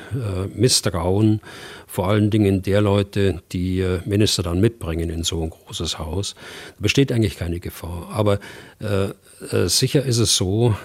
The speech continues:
dass eine permanente Diskussion, äh, über, äh, die, äh, Oberbefehlshaberin dann auch Spuren hinterlässt in der Truppe. Und wir haben im Augenblick die Situation,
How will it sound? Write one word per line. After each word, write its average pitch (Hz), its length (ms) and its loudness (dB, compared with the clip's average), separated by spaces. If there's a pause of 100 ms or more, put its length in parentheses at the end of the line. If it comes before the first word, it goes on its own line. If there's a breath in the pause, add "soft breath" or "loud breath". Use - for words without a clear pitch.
(120)
dass 98 200 0
eine 98 320 0
permanente 110 760 0
Diskussion, 98 800 0 (220)
äh, 92 560 -6
über, 104 420 0 (160)
äh, 98 320 -6 (100)
die, 90 240 -4
äh, 80 60 -6 (1040 loud breath)
Oberbefehlshaberin 98 1080 0 (400 loud breath)
dann 98 160 -4
auch 101 140 0
Spuren 107 460 0
hinterlässt 101 600 2
in 98 140 -2
der 92 120 0
Truppe. 98 420 -4 (480 loud breath)
Und 87 420 -6
wir 87 100 -2
haben 117 200 4
im 82 120 -2
Augenblick 90 440 -2
die 87 80 -6
Situation, 98 840 2